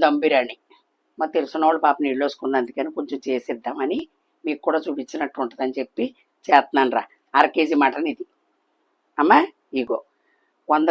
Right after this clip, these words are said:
గ్రాములు ఉండాలి ముక్క పీసు. ఇదిగో అంతంత పీసు ఉండాలి. అదిగో అలా ఉండాలి. మటన్ దమ్ బిర్యానీ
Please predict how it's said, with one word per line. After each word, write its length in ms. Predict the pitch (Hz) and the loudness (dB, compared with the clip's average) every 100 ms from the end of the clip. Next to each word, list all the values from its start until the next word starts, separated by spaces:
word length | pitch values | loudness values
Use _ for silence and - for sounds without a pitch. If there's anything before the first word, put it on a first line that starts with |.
| 156 | 4
గ్రాములు 300 | 147 156 175 156 | 4 4 2 4
ఉండాలి 220 | 143 135 | 2 0
ముక్క 260 | 131 - 127 139 | -8 -4 -2 -2
పీసు. 280 | 120 - - _ _ _ 131 | -4 -6 -18 _ _ _ -4
ఇదిగో 220 | 113 98 _ _ _ _ _ _ _ _ _ _ - - | -4 -6 _ _ _ _ _ _ _ _ _ _ -4 -4
అంతంత 220 | 180 151 139 | 0 -2 2
పీసు 180 | 151 147 160 | 0 2 2
ఉండాలి. 280 | 123 104 - _ _ _ _ _ _ _ _ _ _ _ - | 2 0 -4 _ _ _ _ _ _ _ _ _ _ _ -4
అదిగో 220 | 117 98 - _ _ _ _ _ _ _ _ _ _ _ _ _ _ - | -2 -2 -12 _ _ _ _ _ _ _ _ _ _ _ _ _ _ 2
అలా 140 | 160 156 | 6 8
ఉండాలి. 220 | 143 156 151 | 8 6 4
మటన్ 260 | 143 139 170 | 0 0 -2
దమ్ 160 | 156 147 | -2 0
బిర్యానీ 280 | 165 170 175 | -2 2 0